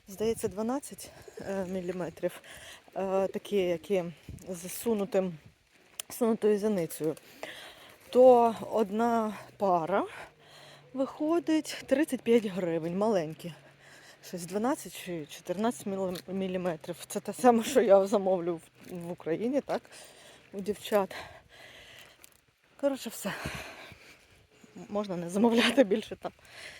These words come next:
Заходила на AliExpress порівняти, то оці підставки під ляльки, е, дешевші навіть були на Аліку, але, знову ж таки, як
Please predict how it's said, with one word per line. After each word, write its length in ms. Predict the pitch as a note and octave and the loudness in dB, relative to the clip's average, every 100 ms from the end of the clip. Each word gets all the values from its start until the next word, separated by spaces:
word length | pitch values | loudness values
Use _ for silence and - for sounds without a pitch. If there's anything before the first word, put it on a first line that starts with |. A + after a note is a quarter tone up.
| - | -8
Заходила 600 | G3 - G#3+ G3+ G#3 G3+ | -8 -2 0 4 8 8
на 220 | G3+ F#3+ | 8 4
AliExpress 800 | G3 G3+ G3+ - A3+ C#4+ - G3+ | 2 4 2 2 2 2 2 -2
порівняти, 640 | - F#3+ F3 E3+ D3+ D#3+ D#3+ | 2 2 2 -2 -6 -6 -8
то 300 | - F#3 F3 | 0 4 4
оці 300 | F3+ - - | 2 -2 -2
підставки 500 | F#3 - - G3 - | -2 -2 0 0 -2
під 200 | - F3 | -8 -2
ляльки, 380 | F#3 A#3+ C4+ - - - - - - | 2 4 2 -2 -6 -8 -18 -18 -12
е, 160 | E3+ | -8
дешевші 580 | F3 G#3 - D3 - - | -6 -6 -6 -6 -6 -10
навіть 420 | D#3 D3+ D3 D3+ | -10 -10 -12 -14
були 220 | D#3+ D#3+ D#3 | -12 -10 -8
на 120 | E3+ | -8
Аліку, 600 | D3+ D#3+ D#3+ E3 - F3 | -8 -6 -6 -6 -6 -6
але, 280 | F#3 E3+ F#3+ E3 - | -4 -2 -4 -6 -14
знову 300 | F3+ E3 D#3+ | -12 -10 -10
ж 80 | - | -10
таки, 200 | F3 F3+ | -8 -4
як 140 | E3 | -4